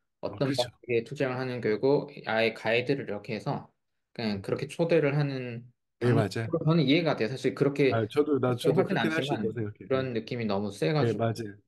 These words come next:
Speaker 1: 그리고 맞아요. 그거는 저는, 그거는 어느 정도 가능하다고 생각해요. 그러니까 처음부터 분명한 목표가 있고
Speaker 2: 음.
Speaker 1: 약간 이슈 오리엔티드 된 공동체를 가지고 좀 이끌어가면
Speaker 2: 음. 음.
Speaker 1: 가능하겠지만, 근데 거기에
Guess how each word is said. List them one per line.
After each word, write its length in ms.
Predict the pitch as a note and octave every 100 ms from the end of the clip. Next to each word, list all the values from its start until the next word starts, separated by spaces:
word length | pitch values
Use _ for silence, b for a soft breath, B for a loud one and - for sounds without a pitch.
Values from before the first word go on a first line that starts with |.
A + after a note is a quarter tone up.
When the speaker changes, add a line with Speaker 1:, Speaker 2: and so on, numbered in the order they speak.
| _ _ _ _ _ b -
Speaker 1:
그리고 260 | F3+ F#3
맞아요. 260 | D3 C#3+ D3+
그거는 460 | F3 G#3 A#3 G3+ F#3
저는, 340 | D3 D#3 D3+
그거는 380 | - D#3 F#3 F3
어느 140 | C3+ C3+
정도 280 | C3+ A#2 - _ _ _
가능하다고 460 | - A#2 B2 A2+ G#2
생각해요. 420 | A2 G#2 - -
그러니까 200 | A2+ - B B
처음부터 280 | A3 G#3+ F3+
분명한 360 | G3 G#3 G#3 D3+
목표가 400 | B2+ - C#3 A2
있고 500 | F#2+ G#2 A#2+ G#2+ F#2 _ B
Speaker 2:
음. 80 | - -
Speaker 1:
약간 200 | D3 C#3
이슈 240 | C#3 - G3+
오리엔티드 640 | C#3+ D#3 F3 F3 D#3+ C#3+ C#3+ E3 D#3 - -
된 220 | D3+ D#3
공동체를 600 | C3 C#3+ D3 F3+ E3+ D3+
가지고 460 | C#3+ C3+ C#3+ E3+ E3
좀 180 | D#3 A#2+
이끌어가면 760 | C3+ B2+ - G#2+ C3 C#3+ B2+ - _ -
Speaker 2:
음. 40 |
음. 140 | A2+ G2
Speaker 1:
가능하겠지만, 720 | C3+ D3 E3 F3 F3 C3 B2
근데 120 | D3
거기에 640 | D3+ E3+ E3 F3+ G3+ A#3